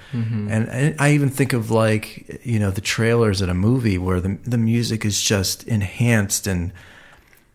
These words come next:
Speaker 2: and it plays so fucking loud now. Uh, and even a lot of the pop music now, it, it does feel like an alarm.
Speaker 1: Mm-hmm.
Speaker 2: and, and not in a good way <laughs> in, in my, in my mind.
Speaker 1: Right.
Speaker 2: And, um,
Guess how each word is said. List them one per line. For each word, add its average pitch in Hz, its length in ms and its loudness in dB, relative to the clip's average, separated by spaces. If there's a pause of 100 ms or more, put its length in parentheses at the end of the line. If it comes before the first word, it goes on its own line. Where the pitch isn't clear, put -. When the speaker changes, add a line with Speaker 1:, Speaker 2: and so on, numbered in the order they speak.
(160)
Speaker 2:
and 101 300 -4
it 101 240 -6 (160)
plays 110 440 0
so 110 440 0
fucking 101 340 -8
loud 101 480 0
now. 82 460 -6 (560)
Uh, 85 260 -12
and 147 160 -4
even 196 240 0
a 147 60 4
lot 135 160 4
of 117 40 2
the 104 60 0
pop - 320 -6
music 95 400 -2
now, 92 320 -4
it, 95 220 -4
it 110 200 -2
does 165 380 0
feel 98 340 0
like 92 280 0
an 98 80 -4
alarm. 92 600 0 (300)
Speaker 1:
Mm-hmm. 120 160 0
Speaker 2:
and, 113 200 4
and 117 220 0
not 120 180 4
in 123 80 2
a 107 60 2
good 135 220 2
way 95 520 -2
<laughs> - 40 -12
in, 214 100 0
in 113 200 2
my, 143 320 0 (340)
in 107 140 2
my 110 220 4
mind. 85 540 0
Speaker 1:
Right. 98 260 -6 (380)
Speaker 2:
And, 107 440 -2
um, 98 560 0